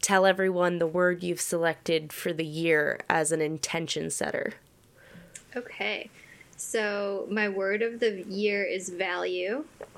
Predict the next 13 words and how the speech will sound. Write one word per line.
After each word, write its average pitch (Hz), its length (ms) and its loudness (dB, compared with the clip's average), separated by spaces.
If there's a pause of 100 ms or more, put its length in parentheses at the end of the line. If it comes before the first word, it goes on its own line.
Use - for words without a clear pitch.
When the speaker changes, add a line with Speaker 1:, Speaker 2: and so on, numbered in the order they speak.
(140)
Speaker 2:
and 202 240 0
I 190 140 -2
chose 202 440 -2
that, 185 360 0 (400)
uh, 190 460 -4 (200)
for 269 120 -2
multiple 349 520 -2
reasons, 202 800 -4
but 202 200 0 (960)
mostly 247 920 2
just 247 280 -4
to 247 80 0
remember, 202 960 2